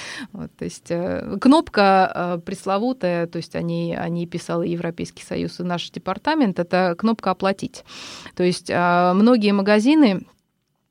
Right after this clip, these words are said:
э, называют кнопку, эм, кнопку заказа «Заказать». Э, для потребителя должно быть ясно, что с, э, э, с осуществлением заказа связана обязанность, э,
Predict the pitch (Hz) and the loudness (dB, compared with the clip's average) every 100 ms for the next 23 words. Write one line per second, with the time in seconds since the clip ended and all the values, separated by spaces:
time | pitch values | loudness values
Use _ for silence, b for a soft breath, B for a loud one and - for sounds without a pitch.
0 | - - _ 160 180 190 190 202 220 202 | -20 -20 _ -8 -4 -2 0 0 2 2
1 | 190 - - _ 233 226 226 208 - 196 | -2 -8 -12 _ 0 4 2 0 0 2
2 | 185 B B B - 185 180 180 180 180 | 2 B B B -6 -2 0 0 0 0
3 | 175 165 - 170 - - 170 170 226 208 | -2 -4 -6 -8 -10 -12 -12 2 2 2
4 | 202 190 214 262 381 403 214 180 B B | 0 2 2 6 6 8 6 4 B B
5 | B 151 - 285 220 151 - - - - | B -4 4 4 4 0 -2 -12 -20 -20
6 | _ _ b b b - 180 175 - 185 | _ _ b b b -6 -4 -2 -4 -2
7 | 220 226 233 233 247 277 359 269 214 190 | 2 2 0 0 2 2 2 2 2 2
8 | 190 196 233 220 214 - - - - 185 | 0 2 0 0 -2 -4 -14 -12 -6 2
9 | 277 330 - - 165 165 - 180 180 180 | 2 2 0 -4 -4 -4 -6 -4 -4 -4
10 | - 170 - - 180 180 180 180 170 - | -8 -12 -8 -4 -2 2 2 2 0 -4
11 | - 139 - 67 185 185 180 - 196 214 | -8 -8 -8 -6 -4 -4 -4 -6 -4 -4
12 | - 208 - 220 202 180 175 196 - 320 | -4 -6 -2 0 0 -2 -2 -2 0 2
13 | 392 220 - 180 220 285 226 185 170 185 | 4 2 -2 -2 -2 0 0 -2 -2 -2
14 | 226 220 190 180 - - 165 | -2 -2 -4 -4 -8 -6 -6